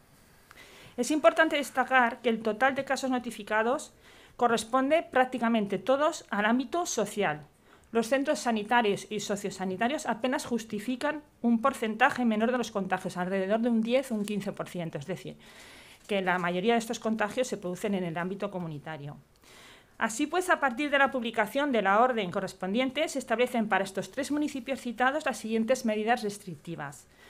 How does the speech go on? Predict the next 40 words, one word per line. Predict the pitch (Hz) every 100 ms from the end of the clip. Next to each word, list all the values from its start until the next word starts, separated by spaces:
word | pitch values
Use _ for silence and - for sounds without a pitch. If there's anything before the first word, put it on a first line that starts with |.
| - - - - -
Una, | 285 254 170
limitación | 202 226 226 240 226 302 277
del | 233 214
consumo | 208 202 269 240
de |
la | 196
hostelería | 190 - 196 202 226
y | 202
restauración | 185 - 180 180 269 330
al | 262
exterior. | 214 - - 190 190 156 - _ _ _ _
Continúa | - 214 214 226 226 180 -
el | 196
aforo | 185 233 202
del | 175
cincuenta | 170 185 185 226 214 -
por | 175
ciento | 214 190
en | 226
las | 254
terrazas, | 240 254 254 269 269
manteniendo | 233 233 220 220 240 254
el |
servicio | 233 202 226 226 233
de | 220
comida | 202 220 214
para | 214 202
llevar | 196 185 226 240
y | 220
cierre | 202 220 214 214
del | 196
interior | 175 175 165 185
de | 202
los | 185
estos | - 185 - -
est-, | - - 170 -
establecimientos. | 190 175 170 160 165 156 147 147 147 _ _ _ - - - - - -
Cierre | - 294 339 359
de | 277
gimnasios | 247 233 247 262 - 359